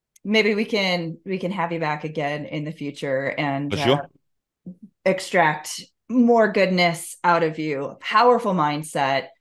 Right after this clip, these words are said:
Speaker 1: powerful story, um, big heart, and you're
Speaker 2: Thank you.
Speaker 1: just,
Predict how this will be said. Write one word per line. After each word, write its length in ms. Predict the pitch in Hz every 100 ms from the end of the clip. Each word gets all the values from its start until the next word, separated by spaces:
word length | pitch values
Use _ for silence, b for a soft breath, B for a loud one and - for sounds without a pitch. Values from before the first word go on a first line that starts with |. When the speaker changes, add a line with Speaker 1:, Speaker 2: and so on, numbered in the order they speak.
| _ _
Speaker 1:
powerful 420 | - 247 247 180
story, 800 | 165 - 151 175 95 98 - - _ b b _
um, 540 | 185 165 156 147 147 - _ _ _ - _
big 220 | 247 233
heart, 440 | 240 170 151 151 - - _ _ _ _ _ -
and 320 | 190 175 165
you're 120 | 220
Speaker 2:
Thank 60 | 226
you. 60 | 196
Speaker 1:
just, 160 | -